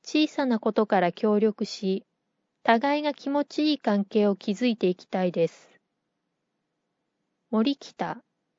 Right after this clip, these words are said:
今後も新東名高速道路の開通へ向けて、事前の情報共有を徹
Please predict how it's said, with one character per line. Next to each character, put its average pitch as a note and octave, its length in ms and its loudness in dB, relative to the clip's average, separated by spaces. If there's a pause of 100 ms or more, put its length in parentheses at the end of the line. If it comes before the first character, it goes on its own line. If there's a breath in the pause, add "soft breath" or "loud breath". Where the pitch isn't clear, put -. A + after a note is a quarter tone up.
(560)
今 D4 260 2
後 D4 160 -2
も C#4 320 2
新 D4 500 -8
東 D4 220 4
名 D4 240 -2
高 D4 220 2
速 C#4+ 300 -2
道 C#4 200 4
路 B3+ 140 6
の F#3 160 0
開 G#3 280 0
通 G#3+ 300 0
へ G3+ 140 4
向 G3 100 0
け G3 160 -4
て、 F#3+ 320 0 (380)
事 G3+ 180 0
前 C#4 160 4
の C#4+ 180 0
情 C4+ 280 6
報 C#4 240 6
共 C#4 280 2
有 A3 220 4
を F3 160 2
徹 F3 200 -6